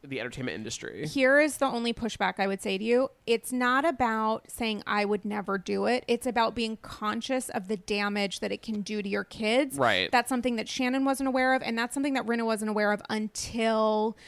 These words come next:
Speaker 2: she and her family have gone through this terrible experience with her child, you know, struggling with and being, like, a survivor of anorexia.
Speaker 1: Right.
Speaker 2: And Shannon is not conscious of the damage it's doing to her kids. That's the, that's the
Speaker 1: Right.
Speaker 2: change I would do, is not to say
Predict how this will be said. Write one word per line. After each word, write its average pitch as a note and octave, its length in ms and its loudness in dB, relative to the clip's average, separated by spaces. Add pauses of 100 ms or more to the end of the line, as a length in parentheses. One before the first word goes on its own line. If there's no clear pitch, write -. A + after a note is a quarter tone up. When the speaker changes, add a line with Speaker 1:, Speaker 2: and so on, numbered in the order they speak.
(120)
Speaker 2:
she A#3 200 -4
and G#3+ 120 -2
her G#3+ 100 -4
family G#3 320 -2
have G#3+ 140 -2
gone G#3 180 0
through G#3 140 -2
this G3 160 -4
terrible G3+ 260 -2
experience G3+ 500 -4
with G#3+ 120 -8
her G#3 100 -8
child, G3 420 0
you A3 80 -6
know, G3+ 80 -4
struggling G#3 680 -2
with G#3+ 260 -2
and A3 140 -2
being, G#3 180 -2
like, G3+ 160 -2
a G3+ 80 -4
survivor - 460 -4
of - 60 -10
anorexia. E4 800 -2 (100)
Speaker 1:
Right. G#2+ 340 0 (100)
Speaker 2:
And B3 300 0
Shannon C#4 400 2
is B3+ 140 0
not A#3 160 0
conscious A#3 500 -2
of G#3+ 80 -4
the G#3+ 80 0
damage G#3 340 -2
it's G#3+ 160 -10
doing G#3+ 240 -2
to G#3+ 120 -6
her G#3 100 -8
kids. G#3 400 -6
That's D#4+ 340 4
the, D4+ 140 -4 (140)
that's F4 260 6
the D4+ 60 -4
Speaker 1:
Right. B3+ 260 4
Speaker 2:
change B3 300 2
I G#3+ 100 2
would G3 160 0
do, G3+ 220 -2 (320)
is A#3+ 200 -2
not C4+ 300 2
to D4+ 140 -4
say B3 380 2